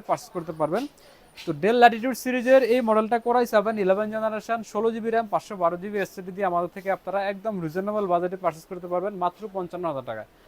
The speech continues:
মাত্র পঞ্চান্ন হাজার টাকায় আপনারা প্রিমিয়াম কোয়ালিটি Dell Latitude সিরিজের এই মডেলটা আমাদের থেকে পারচেজ করতে পারবেন। তো Dell Latitude-এর থ্রি সিক্সটি পাশাপাশি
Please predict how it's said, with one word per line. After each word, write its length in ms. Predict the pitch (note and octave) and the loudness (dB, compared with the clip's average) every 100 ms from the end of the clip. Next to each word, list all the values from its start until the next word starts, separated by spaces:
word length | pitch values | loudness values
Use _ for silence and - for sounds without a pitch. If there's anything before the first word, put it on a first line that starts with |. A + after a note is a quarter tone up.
| _ E3 | _ -8
মাত্র 180 | E3 A3 A3 | -6 -4 -2
পঞ্চান্ন 320 | G#3 G#3 A3 G#3+ | -2 -2 -2 -4
হাজার 160 | G#3 G3+ | -2 -4
টাকায় 180 | G#3 G3+ | 0 0
আপনারা 200 | G3 G3+ F#3 | 0 -2 -4
প্রিমিয়াম 280 | G#3 G3+ G3+ G3+ | -4 -6 -6 -4
কোয়ালিটি 300 | G3+ F#3+ F#3 D#3 | -6 -6 -6 -2
Dell 140 | F#3 E3 | 0 2
Latitude 400 | F3+ G3+ A3 A3 - | 2 0 -4 -8 -8
সিরিজের 320 | G#3+ A3 G#3 G#3+ | -4 -2 -2 -2
এই 60 | A3+ | -2
মডেলটা 280 | F#3+ F3+ F3+ G3 | -2 -2 -2 -2
আমাদের 220 | E3 D#3+ - | -2 -4 -6
থেকে 160 | F#3 A#3 - | -8 -6 -2
পারচেজ 280 | D#3+ F#3 E3+ | -4 -4 -12
করতে 180 | D#3+ D3+ B2+ | -10 -8 -6
পারবেন। 260 | B2+ G#3 C#4 _ _ - - - _ _ | -6 -6 -10 _ _ -20 -20 -20 _ _
তো 40 | F#3+ D#3+ D#3 | -8 -4 4
Dell 160 | A3 A#3+ | 6 6
Latitude-এর 420 | A#3+ G#3+ B3 B3+ - | 4 4 2 2 2
থ্রি 120 | B3 A#3+ | 0 0
সিক্সটি 220 | A#3 C4 A3+ | -2 0 2
পাশাপাশি 360 | G#3+ G#3+ G#3+ | 4 4 0